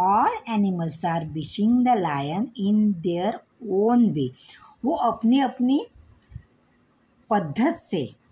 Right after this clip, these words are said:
सब लोग lion को क्या करें, wish करें, शुभेच्छा दे रहे। तो कैसे शुभेच्छा देते हैं, चलो हम देखेंगे। The birds are, birds कैसे शुभेच्छा देंगे, गाकर शुभेच्छा देंगे, यानी singing।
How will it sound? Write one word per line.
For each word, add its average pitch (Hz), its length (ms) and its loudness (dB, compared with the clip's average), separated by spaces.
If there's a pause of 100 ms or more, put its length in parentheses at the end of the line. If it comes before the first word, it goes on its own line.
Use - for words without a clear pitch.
(680)
सब - 540 -4
लोग 196 320 -2
lion 156 400 -4
को 165 100 -10
क्या 156 180 -12
करें, 202 320 -4
wish 214 460 0
करें, 147 320 -4
शुभेच्छा 165 840 -4
दे 143 180 -2
रहे। 123 140 -8 (840)
तो 208 60 -2
कैसे 233 360 0
शुभेच्छा 262 520 2
देते 247 260 0
हैं, 277 500 -2
चलो 233 200 0
हम 226 160 4
देखेंगे। 214 400 0
The 208 140 0
birds 202 400 2 (220)
are, 233 120 0 (600)
birds 220 220 0
कैसे 262 600 2 (200)
शुभेच्छा 233 640 -2
देंगे, 240 440 0
गाकर 294 400 2
शुभेच्छा 208 540 0
देंगे, 180 260 -4
यानी 196 200 -2
singing। 254 960 0